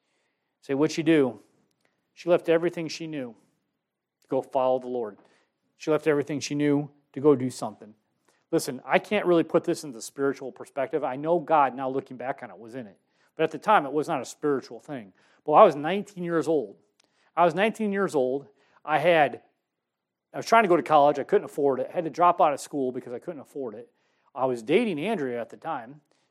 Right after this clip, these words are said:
Andrea was going to college. She's going to be a chemical engineer. And here I am. I'm working at Ponderosa Steakhouse,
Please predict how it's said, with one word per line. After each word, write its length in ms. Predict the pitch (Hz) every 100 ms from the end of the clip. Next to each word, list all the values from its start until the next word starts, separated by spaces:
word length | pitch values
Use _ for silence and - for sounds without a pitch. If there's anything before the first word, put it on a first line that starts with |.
| _
Andrea 320 | 180 220 262 185
was 100 | 131
going 200 | 127 113
to 40 |
college. 520 | - 107 110 170 - _
She's 180 | -
going 160 | 170 175
to 60 | 151
be 120 | 160
a 40 |
chemical 400 | - 165 147 143
engineer. 520 | 135 113 131 143 110 _ _ _ _ _ _ -
And 280 | 175 170 143
here 220 | 226 240
I 140 | 233
am. 420 | 175 156 170 190 180 _ _ 147
I'm 140 | 240
working 280 | 233 208 196
at 120 | -
Ponderosa 560 | 202 202 180 185 - -
Steakhouse, 840 | - 208 220 131 113 160 -